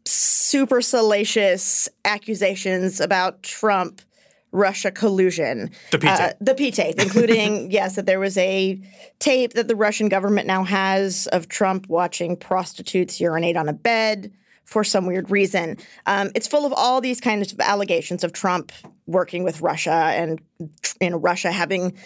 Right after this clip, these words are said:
Speaker 1: dirt on Trump. Um, the vast majority of those accusations and claims have not been proven, have not been established, were not established in the Mueller investigation.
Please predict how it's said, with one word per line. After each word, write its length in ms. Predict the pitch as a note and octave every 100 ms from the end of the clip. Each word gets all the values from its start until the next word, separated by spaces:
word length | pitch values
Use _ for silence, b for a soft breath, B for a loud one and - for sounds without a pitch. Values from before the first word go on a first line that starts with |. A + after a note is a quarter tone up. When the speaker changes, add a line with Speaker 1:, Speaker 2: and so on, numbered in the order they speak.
| B B F3+
Speaker 1:
dirt 240 | G3+ F#3+
on 140 | F3+ E3+
Trump. 480 | - F3 E3+ D3+ -
Um, 260 | G3 F#3+ F#3 b b _
the 80 | G#3+
vast 340 | G3 A3+ A#3 A#3
majority 380 | F#3+ G3 G3
of 100 | F#3+
those 220 | F#3+ E3+ F3
accusations 800 | D3+ E3 E3+ E3 - E3 D#3+ D3+
and 140 | -
claims 420 | G#3+ G#3 G#3 G3
have 240 | F#3+ F3 D3+
not 240 | E3+ D#3+
been 160 | E3 D#3+
proven, 460 | B3+ B3 A3 G#3+
have 80 | E3+
not 180 | E3 E3+
been 80 | E3+
established, 580 | E3 G#3 G3 F#3+ F#3+ F#3
were 80 |
not 160 | F3 E3
established 400 | D#3+ F3 D#3+ E3
in 60 | D#3+
the 80 |
Mueller 220 | F3+ F#3+ F3+
investigation. 640 | E3+ D#3+ - D3+ -